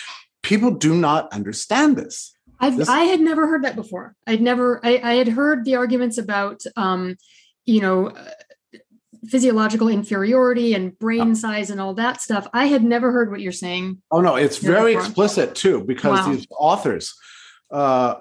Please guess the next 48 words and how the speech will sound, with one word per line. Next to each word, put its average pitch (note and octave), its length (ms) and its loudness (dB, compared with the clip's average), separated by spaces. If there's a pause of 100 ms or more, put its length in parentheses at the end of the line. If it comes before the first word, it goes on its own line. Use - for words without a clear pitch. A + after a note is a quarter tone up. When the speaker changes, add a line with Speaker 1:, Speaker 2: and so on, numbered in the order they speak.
(160)
Speaker 1:
are C3 120 -4
very E3 320 2
explicit. A2+ 440 -6
It's G2 140 -8
not G3 180 2
just - 200 -4
this B2+ 140 -4
guy A#2+ 180 0
wrote, G#2+ 360 0
wrote A2+ 280 -2
Race G#2+ 220 -2
Traits - 280 -6
of - 40 -20
the G#2 60 -8
American F2+ 340 -4
Negro B2 220 2
in F2 80 -4
the F2 120 -2
eighteen F#2 240 -8
eighties. A#2 320 0
It G2+ 320 -4
goes E3 220 2
all C#3+ 140 2
the C3+ 60 2
way B2+ 60 4
up A2+ 120 -2
to A#2 100 -6
nineteen, A2+ 720 -2
uh, G2 240 -4
nineteen G#2+ 380 -6
twenty E3+ 400 -2
with, G#2 400 -2
uh, F#2+ 160 -4 (520)
the A#2 180 0
very, B2 760 0
very G#2 280 0
popular G#2 440 -2
best-selling F#2+ 460 -2
book F#2 180 -4
went E2+ 160 -4
through, - 160 -6
like, C2+ 160 -4
fifteen - 460 -4
editions D2+ 520 -4
and D#2 120 -4
is D#2 160 -10
referenced, F#2 440 -2
uh, D2+ 260 -8